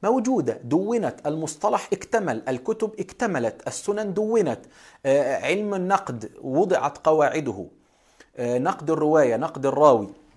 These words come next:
خلاص؟ آم، فبالتالي كأن الذهبي يقول:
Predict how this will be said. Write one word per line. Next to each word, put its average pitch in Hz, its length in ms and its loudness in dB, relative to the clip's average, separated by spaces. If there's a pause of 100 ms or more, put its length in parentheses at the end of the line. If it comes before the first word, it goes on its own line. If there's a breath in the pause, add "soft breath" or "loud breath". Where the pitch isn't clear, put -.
(340)
خلاص؟ 110 420 0 (1300 soft breath)
آم، 117 720 -2 (140)
فبالتالي 156 800 0 (100)
كأن 185 360 -4
الذهبي 143 600 -2
يقول: 170 520 2